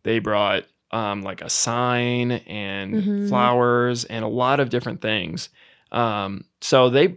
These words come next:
Speaker 1: they brought a lot on a really long, like, harder hike. So it is doable,
Speaker 2: Yeah.
Speaker 1: but it really just depends on what you want for your elopement.
Speaker 2: Right.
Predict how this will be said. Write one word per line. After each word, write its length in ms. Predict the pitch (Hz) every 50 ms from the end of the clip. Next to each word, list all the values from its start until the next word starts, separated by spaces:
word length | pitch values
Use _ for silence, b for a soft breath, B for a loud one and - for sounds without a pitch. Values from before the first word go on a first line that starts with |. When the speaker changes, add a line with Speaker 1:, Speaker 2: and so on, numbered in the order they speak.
| - -
Speaker 1:
they 100 | 156 180
brought 180 | 202 - 202 147
a 60 | 113
lot 340 | 101 110 127 131 - - -
on 160 | 107 113 117
a 80 | 113
really 300 | 117 - 120 120 117 117
long, 580 | 110 107 107 107 110 110 107 107 107 110 - - _ _ _ _ _ _ _ _
like, 240 | - - 104 - _ _ _ _ -
harder 420 | - - - 117 117 113 107 - -
hike. 500 | - 120 127 127 120 - - - - _ b b b b b
So 280 | b - 160 147 139 -
it 180 | - 110 156 185
is 180 | 196 202 135
doable, 480 | 110 123 135 151 143 113 - - - -
Speaker 2:
Yeah. 120 | 277 254 -
Speaker 1:
but 200 | 110 113 - - -
it 80 | 127 123
really 220 | 139 165 165 156
just 140 | 135 135 -
depends 320 | - 110 - 113 120 113 120
on 120 | 107 113
what 140 | 113 87 76
you 240 | 107 98 113 113 110
want 320 | 107 98 104 80 - -
for 100 | - -
your 140 | - 80 78
elopement. 220 | 76 76 147 -
Speaker 2:
Right. 260 | - - - - -